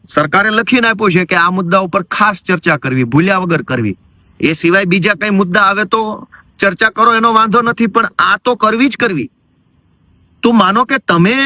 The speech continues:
ગ્રામ સભામાં જાઓ તમારા ગામની અને તમે તમારા ગામમાં રોડ કે સાફ સફાઈ કે કેમેરાની ચર્ચા કરો,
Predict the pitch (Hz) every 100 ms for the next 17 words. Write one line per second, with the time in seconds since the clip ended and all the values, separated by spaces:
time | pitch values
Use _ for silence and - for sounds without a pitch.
0 | 269 202 214 233 240 190 214 220 196 156
1 | 185 220 175 175 175 165 147 147 143 139
2 | 175 - 160 208 220 214 - _ _ _
3 | - 170 202 208 185 196 196 202 160 185
4 | 196 208 196 170 156 - 202 208 202 202
5 | 180 208 220 233 214 175 170 151 139 117
6 | 110